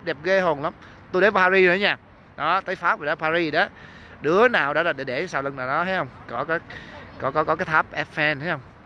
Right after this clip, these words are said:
Cái đèn quay vòng, vòng, vòng, vòng, vòng nữa. Đây, ok. Đó.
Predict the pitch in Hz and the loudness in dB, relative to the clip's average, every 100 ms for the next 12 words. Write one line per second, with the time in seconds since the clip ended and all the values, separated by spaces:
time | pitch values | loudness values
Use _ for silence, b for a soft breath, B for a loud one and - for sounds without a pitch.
0 | - 202 165 135 127 147 147 131 135 131 | -12 -4 -2 -2 0 -2 0 -4 -4 -6
1 | 127 127 127 127 135 156 B B B - | -8 -6 -8 -6 -8 -8 B B B -6
2 | 123 131 135 143 151 139 117 - - 127 | 0 2 4 2 2 0 -4 -12 -10 -8
3 | 143 165 147 135 - B B - 135 175 | -4 0 2 0 -8 B B -6 0 0